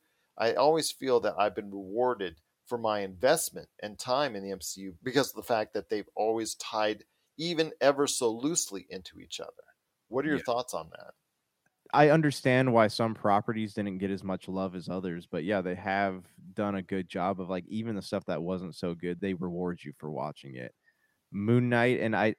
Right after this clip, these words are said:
Speaker 2: is such an obscure character that I don't think they would have wasted time or money putting that series together unless there was a greater purpose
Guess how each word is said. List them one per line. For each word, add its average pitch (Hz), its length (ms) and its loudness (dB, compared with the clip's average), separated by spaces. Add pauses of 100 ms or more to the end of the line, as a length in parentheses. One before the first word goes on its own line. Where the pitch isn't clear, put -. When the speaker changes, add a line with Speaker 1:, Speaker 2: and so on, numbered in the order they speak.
Speaker 2:
is 113 200 0
such 123 200 0
an 120 80 0
obscure 104 460 -2
character 98 380 -2
that 95 140 0
I 95 60 0
don't 104 280 -2
think 110 220 -6
they 98 140 0
would 95 120 -2
have 85 120 -8
wasted 92 600 -2
time 92 440 -4
or 85 140 -4
money 92 380 -4 (100)
putting 90 380 -4
that 85 240 -4
series 90 440 -4
together 87 540 -4 (400)
unless 98 440 -2
there 98 140 2
was 87 140 -2
a 87 80 -6
greater 82 340 -4
purpose - 580 -8